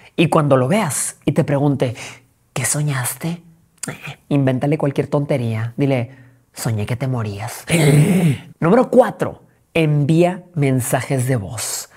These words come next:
Es tu momento de jugar con tu alter ego. Haz tu voz sensual, esa que parece que estás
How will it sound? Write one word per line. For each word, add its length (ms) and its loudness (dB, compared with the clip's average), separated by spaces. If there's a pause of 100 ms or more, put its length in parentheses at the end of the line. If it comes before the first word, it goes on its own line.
(320)
Es 380 2
tu 140 4
momento 500 2
de 120 4
jugar 500 -2 (100)
con 300 -2
tu 120 -2
alter 360 -4
ego. 420 -8 (400)
Haz 380 -2
tu 80 4
voz 360 0 (280)
sensual, 960 -8 (360)
esa 220 0
que 140 0
parece 340 -2
que 80 0
estás 460 -2